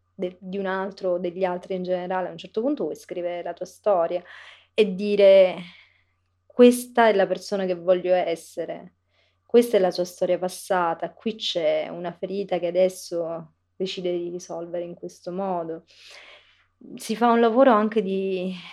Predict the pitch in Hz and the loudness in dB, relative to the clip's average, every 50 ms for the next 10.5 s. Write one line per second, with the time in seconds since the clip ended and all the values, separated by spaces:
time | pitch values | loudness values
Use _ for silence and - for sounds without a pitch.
0 | - - - - 214 202 208 208 - 214 208 214 - 220 214 214 220 208 214 - | -20 -20 -16 -8 -6 -4 -4 0 0 0 -2 0 2 2 2 4 4 0 0 -2
1 | - - 247 240 - 180 175 180 165 - 208 190 - _ - 180 170 165 165 - | -2 0 0 0 0 -2 -4 -8 -12 -12 -14 -14 -14 _ -6 -6 -6 -6 -6 -10
2 | 175 175 - - - 180 175 170 175 170 165 - 175 170 170 170 175 180 175 165 | -10 -10 -10 -6 -4 -2 -2 -2 -4 -6 -10 -10 -12 -10 -10 -10 -10 -10 -12 -10
3 | - 175 175 175 180 180 175 170 165 165 156 - _ - - 196 185 208 196 - | -12 -10 -10 -10 -10 -10 -12 -12 -12 -14 -14 -16 _ -12 -12 -10 -10 -10 -8 -6
4 | 214 220 220 202 180 165 175 185 190 196 190 190 202 180 170 170 170 175 180 214 | -4 -2 -2 -4 -4 -6 -4 -4 -4 -4 -4 -6 -6 -8 -8 -10 -12 -10 -10 -10
5 | 233 226 - - 160 143 160 - - - 175 165 175 180 196 220 214 220 175 - | -10 -10 -10 -12 -10 -10 -10 -12 -10 -12 -12 -10 -8 -6 -6 -6 -4 -4 -6 -8
6 | - - - - - - - - - _ _ _ _ _ _ _ - - _ _ | -8 -16 -20 -20 -20 -20 -20 -20 -20 _ _ _ _ _ _ _ -20 -20 _ _
7 | _ - 214 202 196 190 196 214 208 202 208 208 202 202 202 202 202 - 208 196 | _ -8 -6 -6 -6 -2 0 2 4 4 4 4 4 2 0 -2 -4 -4 -6 -4
8 | 190 - 214 208 214 - 214 202 208 208 208 208 202 202 214 202 208 202 - 214 | 0 0 -2 -2 0 -4 -4 -2 -2 -4 -2 -4 -4 -2 -2 -2 -2 -2 -2 -2
9 | 214 214 220 285 240 202 - - 180 180 180 190 196 208 214 214 - 170 - 165 | -2 -2 -2 2 2 2 2 0 -4 -4 -4 -6 -6 -6 -6 -6 -8 -6 -4 -2
10 | 165 175 170 170 160 160 165 165 165 165 | -4 -4 -4 -6 -8 -8 -8 -8 -8 -8